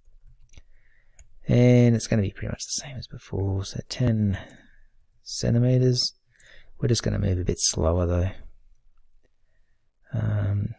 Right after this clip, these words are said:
the reason we're moving a bit slower is because these arms that we've got created here aren't overly strong, and if we move too quick, it's probably just going to drop the object.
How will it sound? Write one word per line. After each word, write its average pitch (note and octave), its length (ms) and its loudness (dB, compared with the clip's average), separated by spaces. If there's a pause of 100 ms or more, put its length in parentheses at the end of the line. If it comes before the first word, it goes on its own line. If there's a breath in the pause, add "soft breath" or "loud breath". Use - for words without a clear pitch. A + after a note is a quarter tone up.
(120)
the - 120 0
reason G#2 220 2
we're F2+ 80 0
moving F#2 240 0
a - 20 0
bit - 160 -4
slower G#2+ 320 4
is G#2+ 120 6
because G2+ 340 0
these G2+ 220 0
arms F#2+ 420 0
that - 200 -6
we've G2+ 160 -6
got - 160 -8
created G2+ 440 -4
here G2+ 180 2
aren't F#2+ 240 -2 (100)
overly G#2 380 4
strong, A2 380 2
and A2 80 2
if - 100 -8
we A2 60 -2
move A2 240 2
too G#2+ 200 -8
quick, - 280 -4
it's - 100 -8
probably G#2 240 -6
just - 180 -6
going F#2+ 220 0
to F#2+ 100 -2
drop G#2+ 280 -2
the G2+ 160 0
object. C3 480 0